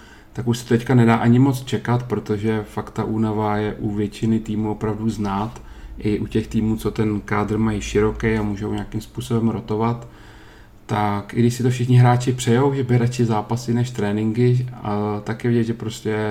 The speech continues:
mm, to nejde. Fyzicky to prostě ty hráči nezvládají.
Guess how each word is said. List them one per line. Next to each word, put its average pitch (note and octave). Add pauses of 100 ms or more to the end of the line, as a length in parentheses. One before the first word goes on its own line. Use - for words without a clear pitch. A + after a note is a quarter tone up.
(640)
mm, G#2+
to A#2+
nejde. G2+
Fyzicky G#2
to A2
prostě -
ty G#2+
hráči G#2
nezvládají. G2+